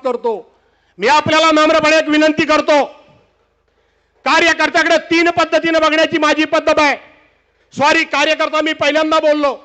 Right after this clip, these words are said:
चाळीस वर्षामध्ये मी कार्यकर्ता कधी बोललो नाही सहकार्याकडं. माझ्या सहकार्याकडे माझी बघण्याची पद्धत आहे.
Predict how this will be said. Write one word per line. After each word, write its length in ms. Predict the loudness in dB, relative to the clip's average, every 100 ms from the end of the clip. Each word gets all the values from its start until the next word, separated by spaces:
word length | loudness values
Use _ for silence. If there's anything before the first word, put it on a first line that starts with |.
| _ _ _ _ _ -2
चाळीस 360 | 0 2 0
वर्षामध्ये 460 | -2 0 0 0 0
मी 80 | -2
कार्यकर्ता 600 | -2 0 0 0 -2 -2
कधी 200 | -2 0
बोललो 260 | 0 0
नाही 180 | 0 -2
सहकार्याकडं. 760 | -2 -2 0 0 0 -2 -6 -14 -18 _ _ _ _ _ _
माझ्या 300 | -4 0 0 0
सहकार्याकडे 460 | 0 0 0 0
माझी 260 | 0 0 0
बघण्याची 420 | -2 0 -2 -2
पद्धत 380 | -2 -2 0 0
आहे. 200 | 0 -2